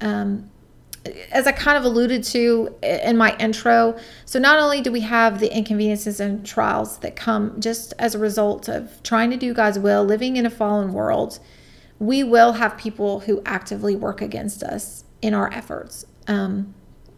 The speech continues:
as I was reading from Second Corinthians, Paul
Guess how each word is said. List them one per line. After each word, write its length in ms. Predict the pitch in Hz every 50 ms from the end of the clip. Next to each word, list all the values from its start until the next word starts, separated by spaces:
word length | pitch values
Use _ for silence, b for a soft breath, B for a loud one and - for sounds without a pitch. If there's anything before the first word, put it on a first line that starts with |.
| - - - - - - - - - - - - -
as 180 | 214 226 233 233
I 100 | 247 247
was 160 | 233 220 -
reading 280 | - 226 233 220 214 202
from 180 | 208 220 208
Second 320 | 202 - 226 220 - 214 -
Corinthians, 640 | - 214 196 - 202 202 208 202 196 202 202 - - b b b b b b -
Paul 600 | - - 269 254 233 214 208 202 202 202 - B